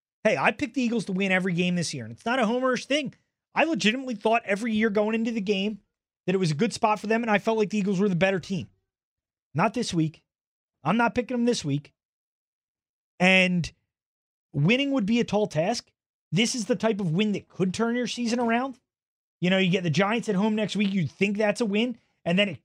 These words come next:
huge game against Washington Monday night. If you win this week, it could change your season. But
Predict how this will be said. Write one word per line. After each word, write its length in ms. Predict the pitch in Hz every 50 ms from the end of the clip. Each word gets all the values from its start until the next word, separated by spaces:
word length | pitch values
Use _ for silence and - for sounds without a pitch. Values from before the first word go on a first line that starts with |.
| _ _ _
huge 320 | - 175 226 262 254 190 165
game 180 | 214 214 208
against 240 | 202 196 196 180 170
Washington 420 | 190 202 202 180 - 190 165 185
Monday 280 | 185 185 185 185 185 185
night. 220 | 202 247 294 -
If 100 | - -
you 80 | - 175
win 180 | 170 202 220 240
this 220 | 262 254 - -
week, 220 | 240 247 254 240 - _ _ _ _ _
it 60 | - 180
could 140 | 226 214
change 260 | - - 233 233 233 202
your 80 | 214
season. 380 | - - 240 247 240 175 - - _ _ _ _ _ _ _ _ _ _ _ _ _ _ _ _ _ _ _ _ _ _ _ _ _ _ _ _ _ _ _ _ _
But 260 | - 202 208 196 202